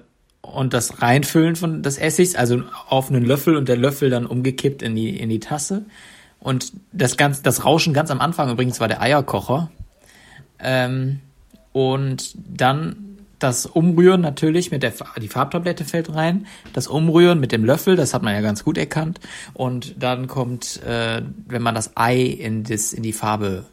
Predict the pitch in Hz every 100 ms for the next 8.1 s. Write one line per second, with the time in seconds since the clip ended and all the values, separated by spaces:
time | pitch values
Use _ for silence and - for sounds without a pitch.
0 | _ - 107 98 - 92 101 92 98 -
1 | 110 - _ _ _ _ - _ _ _
2 | _ 127 127 104 - 117 117 104 - 127
3 | 139 - 143 117 101 98 98 104 98 98
4 | 98 104 - 92 92 - 92 - 104 92
5 | 123 - _ - 98 95 - - 123 151
6 | 151 131 131 123 123 117 104 120 117 104
7 | 110 135 - - 117 117 117 - 123 135
8 | 175